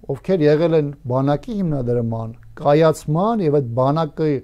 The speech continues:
միջոցով մեր հայրենիքը պաշտպանելու ակունքներում։ Մարդիկ, ովքեր եռաբլուրում են, իսկ այդ նույն Սասուն Միքայելյանները գնում են, պղծում են եռաբլուրը իրենց հայտարարություններով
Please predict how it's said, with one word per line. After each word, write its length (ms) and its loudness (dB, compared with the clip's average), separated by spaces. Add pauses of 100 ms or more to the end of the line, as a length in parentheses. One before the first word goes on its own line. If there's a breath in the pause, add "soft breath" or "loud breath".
(520 loud breath)
միջոցով 640 0
մեր 180 2
հայրենիքը 460 2
պաշտպանելու 680 0 (140)
ակունքներում։ 720 -2 (220)
Մարդիկ, 500 -2
ովքեր 340 0
եռաբլուրում 840 2
են, 200 -4
իսկ 220 -6
այդ 180 -2
նույն 240 -2
Սասուն 520 -2
Միքայելյանները 800 -2
գնում 320 -2
են, 180 -4 (460 loud breath)
պղծում 420 2
են 180 2
եռաբլուրը 840 4 (140)
իրենց 340 0
հայտարարություններով 1120 -4